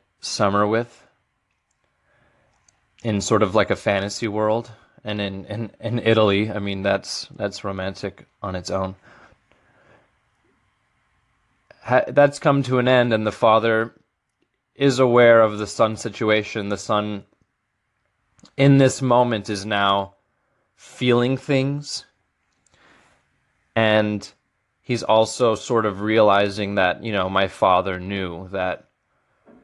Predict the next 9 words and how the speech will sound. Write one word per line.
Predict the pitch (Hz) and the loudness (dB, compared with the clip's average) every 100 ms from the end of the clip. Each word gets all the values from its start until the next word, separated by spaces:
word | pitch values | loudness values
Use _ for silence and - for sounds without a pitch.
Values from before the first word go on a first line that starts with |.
| _ _ - | _ _ 0
I | 98 | 0
was | 92 90 90 | 0 -6 -10
engaged | 98 95 98 95 95 - | -10 -8 -6 -6 -8 -14
in, | 95 87 - | -12 -12 -16
in | - - - 92 | -16 -16 -10 -8
a | 85 60 - _ _ - | -8 -10 -14 _ _ -6
relationship | 101 95 120 - 104 - 92 - | 0 2 2 0 -10 -8 -12 -8
with | 90 92 | -8 -2
this, | 95 87 - - | 0 0 -4 -10